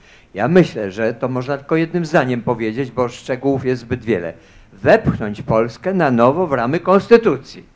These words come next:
No to, <laughs> to jest bardzo wiele do opowiadania szczegółów. Natomiast pan pytał o Lecha Wałęsę. Y, no, ja go poznałem w listopadzie,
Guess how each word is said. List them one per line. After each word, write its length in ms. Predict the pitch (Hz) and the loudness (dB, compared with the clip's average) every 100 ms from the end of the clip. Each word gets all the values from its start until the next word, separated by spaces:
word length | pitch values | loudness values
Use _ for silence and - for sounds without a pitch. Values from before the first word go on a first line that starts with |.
| _ _ _ _ - - - | _ _ _ _ -20 -20 -16
No 120 | 92 - | -14 0
to, 220 | 151 143 113 104 - | 0 0 -8 -18 -20
<laughs> 420 | - - 151 - | -16 -8 -8 0
to 120 | 214 202 | 2 6
jest 160 | 233 131 | 4 6
bardzo 420 | 180 - 151 160 | 4 4 2 0
wiele 320 | 151 143 147 | 2 0 -2
do 320 | 143 143 143 - - | 2 4 4 0 -12
opowiadania 680 | 151 - 151 147 139 151 151 | -6 -2 2 4 4 2 2
szczegółów. 400 | - 117 87 - - - | 0 -4 -4 -6 -18 -8
Natomiast 500 | 127 127 214 208 - - - - | -2 4 6 6 4 -14 -20 2
pan 200 | 180 202 | 4 4
pytał 460 | - 185 190 175 185 | 6 4 6 2 2
o 80 | 143 | 2
Lecha 280 | 143 156 139 | 2 2 0
Wałęsę. 640 | 127 107 76 - - - - _ _ - - - - _ _ - | 2 0 -4 -12 -20 -20 -20 _ _ -20 -20 -20 -20 _ _ -10
Y, 160 | 113 90 - - | -8 -8 -12 -8
no, 160 | 104 | -4
ja 180 | 117 160 | 2 4
go 120 | 190 | 4
poznałem 400 | 180 160 131 175 | 4 4 4 0
w 40 | 143 | 0
listopadzie, 720 | 147 - 127 151 170 160 | -4 -2 0 4 4 4